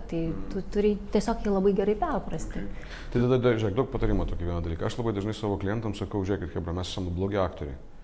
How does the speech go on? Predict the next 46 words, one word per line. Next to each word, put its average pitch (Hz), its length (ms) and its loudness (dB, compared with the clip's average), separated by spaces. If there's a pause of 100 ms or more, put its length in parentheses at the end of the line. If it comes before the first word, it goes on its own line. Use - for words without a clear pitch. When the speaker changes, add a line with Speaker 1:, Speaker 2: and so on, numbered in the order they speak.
(360)
Speaker 2:
Mes 92 160 0
realiai 101 240 4
esam 90 160 -2
labai 90 160 0
blogi 90 240 2
aktoriai. 78 320 -4
Mes 104 140 0
galvojam, 101 420 2
kad 101 140 -4
mes 82 120 -2
esam 85 140 -4
geri 80 240 0
aktoriai." 90 400 -4
Aš - 80 -8
turiu 104 140 0
galvoje, 90 180 2
pavyzdžiui, 87 240 0
vadovus. 82 340 2 (520)
Vadovo, 120 260 4
kuriam 107 240 2
reikia, 104 320 2
tarkim, 87 300 0
jisai 87 160 -4
gavo 107 200 6
iš 85 140 -2
akcininkų 90 480 -2
nurodymą, 101 500 2
kuris 95 320 -2
yra 90 300 4
nurodymas 92 540 0
ak-, 107 260 4 (300)
to, 95 120 6
reiškia, 82 220 0
aktorių. 80 300 2 (360)
Vadovo 107 460 8
akimis 95 320 4
žiūrint, 87 380 2
yra 98 280 6
bile 110 360 4
koks, 113 320 4
nu, 101 60 0
ten 78 200 -4
blogas, 104 400 4
netinkamas, 85 560 0
neįgyvenimas, 85 560 2
panašiai. 82 380 -2